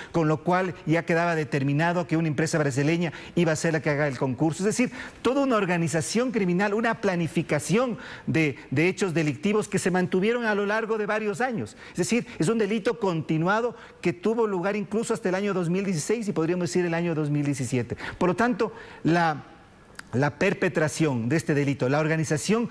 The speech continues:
criminal que se conf-, configuró, cómo esta operó sostenidamente en el tiempo, es algo que está siendo clara y contundentemente demostrado en el, en el, en el juicio. Ayer fue muy importante, Alfredo, si me permite, porque la defensa de Jorge Glass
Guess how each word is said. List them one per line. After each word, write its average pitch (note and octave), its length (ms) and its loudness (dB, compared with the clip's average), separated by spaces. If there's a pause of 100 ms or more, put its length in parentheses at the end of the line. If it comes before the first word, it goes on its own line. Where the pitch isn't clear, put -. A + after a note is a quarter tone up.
(140)
criminal E3+ 460 2
que D#3+ 120 -2
se D#3 120 0
conf-, C3+ 340 -2
configuró, C#3+ 540 2 (240)
cómo G#3+ 260 2
esta A3 260 0
operó F3 420 0 (100)
sostenidamente F#3+ 800 0
en F3 80 2
el C3+ 120 -2
tiempo, G3+ 380 0 (120)
es D#3 160 0
algo G3 220 2
que - 100 -6
está F3 220 0
siendo F#3 400 -2
clara G3+ 460 2
y D#3+ 60 -4
contundentemente D#3+ 1120 0
demostrado D#3 580 0 (260)
en C#3+ 200 2
el, C3+ 180 0 (240)
en C3 160 2
el, B2+ 140 0
en C3+ 120 0
el B2 100 2
juicio. B2 360 0
Ayer A3 260 2
fue B3+ 140 0
muy A#3+ 140 0
importante, G#3 460 0
Alfredo, G3+ 340 0
si - 120 -4
me E3+ 120 0
permite, F3 420 -2 (360)
porque F#3+ 340 2 (140)
la F#3 120 4
defensa A3 400 0
de F#3 80 0
Jorge F#3+ 300 0
Glass E3+ 320 -2